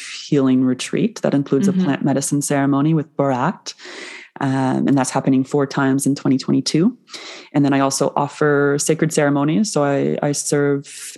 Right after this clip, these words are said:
Speaker 1: um, out of my home every Friday. So we can sit in ceremony together here.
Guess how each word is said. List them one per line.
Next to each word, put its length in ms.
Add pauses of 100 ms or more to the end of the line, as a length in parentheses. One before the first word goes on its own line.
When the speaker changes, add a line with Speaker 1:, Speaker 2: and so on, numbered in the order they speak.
Speaker 1:
um, 760 (380)
out 100
of 80
my 80
home 500 (420)
every 200
Friday. 420 (160)
So 260
we 100
can 220
sit 180
in 100
ceremony 440
together 300
here. 300